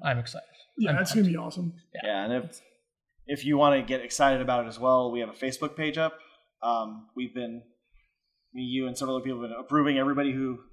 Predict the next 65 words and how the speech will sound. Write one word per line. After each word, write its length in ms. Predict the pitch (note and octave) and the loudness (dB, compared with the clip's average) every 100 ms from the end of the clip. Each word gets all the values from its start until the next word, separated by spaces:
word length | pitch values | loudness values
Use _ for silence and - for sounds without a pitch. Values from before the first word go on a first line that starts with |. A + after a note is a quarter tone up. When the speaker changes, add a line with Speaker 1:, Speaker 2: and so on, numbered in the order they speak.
| - | -6
Speaker 3:
comes 220 | C3+ B2+ | -2 -2
through. 280 | - C#3+ D3+ - _ _ _ _ - | -2 -2 -2 -6 _ _ _ _ -18
It's 120 | B2+ | -4
kind 160 | D3+ C#3 | 0 2
of 40 | |
a 20 | B2+ | 2
race 180 | C3+ | 0
sometimes. 400 | C#3+ C#3 C3+ C3+ | 0 -2 0 0
I'll 60 | B2+ | -2
pull 140 | B2+ | -2
it 40 | C3 | -2
up. 80 | C3+ | 2
"Oh, 180 | F#3 F#3 | 2 4
they 100 | E3 | 4
asked. 240 | D#3 C3 | 2 2
Oh, 100 | C#3+ C3 | 0 -2
somebody 240 | A#2+ G#2+ | -4 -8
got 100 | F#2+ | -8
it." 60 | - - | -4 4
Speaker 2:
I 40 | |
know, 180 | A#3 G#3+ | 6 6
Scott 280 | E3 D4 A#3 | 4 0 4
beat 120 | B3+ | 6
me. 140 | G3 - - | 6 6 6
Speaker 3:
Oh. 540 | E3+ F3 C#3+ A2+ D#3 - F#3 | 8 10 8 2 2 2 0
Speaker 2:
<laughs> 20 | |
Yeah. 160 | F#3+ D#3 | -2 -2
Speaker 3:
It's 100 | B2+ | -2
a 40 | |
contest 420 | E3 D3+ D3 B2 A#2+ | 4 4 4 2 -2
now. 140 | G2+ | -6
I 80 | G2+ | -6
gotta, 220 | B2 A#2+ - | -6 -6 -4
gotta, 180 | A#2+ A2 - - | -4 -4 -12 -10
gotta 120 | A#2+ | -8
get 140 | B2 | 2
there 100 | - | 2
first. 440 | G#2 A2+ G#2 - - _ | 4 0 -6 -12 -14 _
Speaker 2:
Yeah, 160 | C4 D4+ | 6 6
jump 220 | G#3+ A#3 | 8 6
in 80 | C4+ | 4
Speaker 3:
It's 100 | B3+ | 4
Speaker 2:
the 60 | |
Facebook 240 | C4+ C4+ G#3 | 0 0 -2
group. 240 | F#3 E3 - - D#4 | 0 0 -2 -8 -4
Um, 340 | G3+ F3+ E3+ E3+ | -2 0 0 2
people 180 | A3+ A#3+ | 4 6
getting 120 | A3+ | 6
excited. 360 | G#3 G#3 G#3 G3 | 6 4 6 6
They're 80 | |
showing 220 | G3 A3 F#3+ | 4 4 2
pictures 240 | G#3 G#3 | 2 2
of 60 | G3 | 2
their 80 | G3+ | 2
armies 300 | F3+ F#3+ F#3 | 4 4 4
that 60 | F3+ | 0
they're 100 | F#3 - | -6 -2
painting, 320 | F3+ F#3 G3 | 2 2 2
asking 260 | F3+ F3 F3+ | -2 -2 -2
questions. 420 | F#3 E3 F#3+ F#3 - _ _ - | 0 0 2 0 -4 _ _ -2
Um, 140 | C4+ A#3 | 6 10
we're 60 | |
having 140 | C#4 D4 | 10 10
some 160 | D4 | 6
tough 180 | - B3+ | 2 2